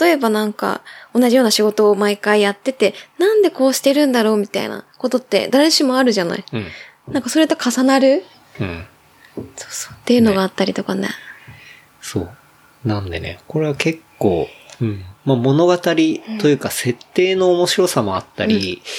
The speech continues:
Speaker 1: うん。
Speaker 2: で、そこがだんだん発展してく、
Speaker 1: うん。
Speaker 2: こう、なんて言うんだろうな。ダイナミックさっていうか、
Speaker 1: うん。
Speaker 2: なんかそういうのもありながら、そのシチュエーションが、必ずしも、例えばね、会社員であったら、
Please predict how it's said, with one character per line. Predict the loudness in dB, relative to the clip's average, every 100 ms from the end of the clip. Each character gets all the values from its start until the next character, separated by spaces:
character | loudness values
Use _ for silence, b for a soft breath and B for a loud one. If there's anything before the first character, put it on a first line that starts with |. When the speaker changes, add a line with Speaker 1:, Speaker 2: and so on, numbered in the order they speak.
| B B B B B -2
Speaker 1:
う |
ん。 |
Speaker 2:
で、 | 0 2 0
そ | -2 -4
こ | 0 2
が | 2
だ | 0 0
ん | 0
だ | 0
ん | 0
発 | -2 -2 -2
展 | 0 0
し | -2
て | -4
く、 | 0 2 2 0 -6 _ _ -10 -2
Speaker 1:
う | 0 2
ん。 |
Speaker 2:
こ | 2 2 0 -4 _ _ _
う、 | -10
な |
ん | -10
て | -12
言 | -14
う | -14
ん |
だ | -14
ろ | -12
う |
な。 | -14 -16 _ -6
ダ | -4
イ | -4
ナ | -8
ミ | -10
ッ |
ク | -8
さ | -6 -8
っ |
て | -6 -6
い |
う | -6
か、 | -8 -8 -8
Speaker 1:
う |
ん。 | -6
Speaker 2:
な | -6
ん |
か | -6
そ | -2 -2
う |
い |
う |
の | 0
も | -2
あ | -2
り | -2
な | 0
が | 2
ら、 | 2 0 -4 B B B
そ | -4
の | -2
シ | -4
チ | -2
ュ | 0
エ | 0
ー |
シ | 0
ョ | 0 2
ン |
が、 | 2 4 2 -2 -12 -20 -20 -16 -16 _ _ _ _
必 | -4 0 2 0
ず | 0
し | 0
も、 | 0 0 -6 _ -14 -2
例 | 0
え |
ば | 0
ね、 | -4 -10 -6
会 | -4 -2
社 | -2
員 | 0
で | -2
あ |
っ | -2
た | -4 -2
ら、 | -4